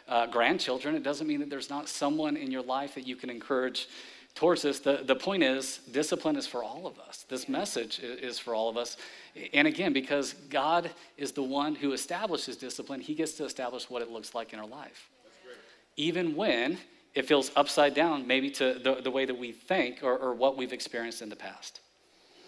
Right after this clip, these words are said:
And, and see, I think a lot of times we, we tend to see discipline as a sign of rejection, right?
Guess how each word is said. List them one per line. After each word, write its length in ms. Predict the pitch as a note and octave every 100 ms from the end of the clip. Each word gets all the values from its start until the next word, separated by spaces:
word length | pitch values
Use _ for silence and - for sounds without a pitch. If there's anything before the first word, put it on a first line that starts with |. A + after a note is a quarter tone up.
| - - - - _
And, 140 | - -
and 140 | D3
see, 160 | E3+ D#3
I 20 |
think 160 | A#3+
a 60 | F#3
lot 180 | D3 D#3+
of 60 |
times 240 | D#3 D3 B2+
we, 160 | C3+
we 160 | C3+ B2+
tend 220 | C#3 D3
to 60 | A#2+
see 280 | - D3+ D3+
discipline 520 | C3 B2 B2 C3 A#2+
as 140 | A2+
a 60 | G#2+
sign 360 | - A#2 A2+ A2+
of 140 | G#2+
rejection, 500 | G#2 D3+ E3 - G2+
right? 300 | G2+ G#2+ G3+